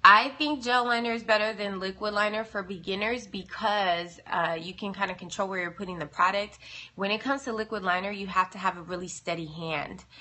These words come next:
So make sure that, you know, if you tend to shake while you're doing this, you can actually anchor your hand. And I'll tell you what I mean by that. By using your pinky finger, putting your pinky finger here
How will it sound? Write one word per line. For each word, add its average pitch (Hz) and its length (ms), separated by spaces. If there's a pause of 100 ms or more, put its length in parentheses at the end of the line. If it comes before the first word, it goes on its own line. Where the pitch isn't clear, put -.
(180)
So 180 500
make 185 300
sure 202 500
that, 165 480
you 180 140
know, 160 140
if 160 220
you 208 120
tend 214 280
to 180 100
shake 202 360
while 180 140
you're 175 120
doing 185 280
this, 214 240
you 196 80
can 202 160
actually 180 420
anchor 190 260
your 170 200
hand. 175 520 (280)
And 175 100
I'll 175 80
tell 196 160
you 180 160
what 165 140
I 160 80
mean 165 180
by 151 140
that. 147 240
By 156 60
using 175 360
your 160 120
pinky 196 420
finger, 214 520 (500)
putting 226 260
your 226 80
pinky 214 340
finger 185 340
here 233 540